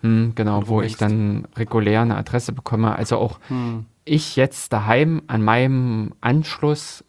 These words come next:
Speaker 1: wirklich eine internetfähige Adresse hab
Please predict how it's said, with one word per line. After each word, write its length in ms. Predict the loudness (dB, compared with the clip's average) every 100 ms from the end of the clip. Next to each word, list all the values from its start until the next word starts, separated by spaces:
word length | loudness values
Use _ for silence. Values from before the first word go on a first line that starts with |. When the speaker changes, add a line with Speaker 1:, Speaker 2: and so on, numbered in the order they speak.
| _ -4
Speaker 1:
wirklich 540 | -2 0 0 -2 -2
eine 200 | 0 0
internetfähige 1000 | 0 2 2 2 -2 -4 0 0 -2 -4
Adresse 480 | -4 -4 -4 0 0
hab 160 | 0